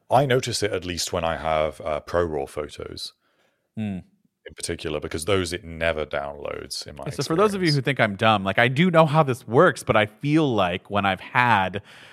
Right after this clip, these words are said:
Speaker 2: situations in the past where it's staying, like, it's taking up hundreds of gigs of photos of my library, i-, i-, of the actual internal storage,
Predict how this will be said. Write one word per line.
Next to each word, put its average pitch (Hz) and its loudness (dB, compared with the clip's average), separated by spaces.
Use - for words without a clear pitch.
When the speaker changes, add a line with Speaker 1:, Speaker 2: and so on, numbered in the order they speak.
Speaker 2:
situations 123 2
in 104 -6
the 98 -6
past 131 2
where 107 0
it's 98 -4
staying, 107 0
like, 98 -2
it's 101 -8
taking 101 -2
up - 0
hundreds 110 -2
of 92 -6
gigs 104 -2
of 92 -6
photos 98 2
of 104 2
my 98 2
library, 107 4
i-, 117 -6
i-, 113 -6
of 113 -4
the 117 0
actual 110 0
internal 120 -4
storage, 123 2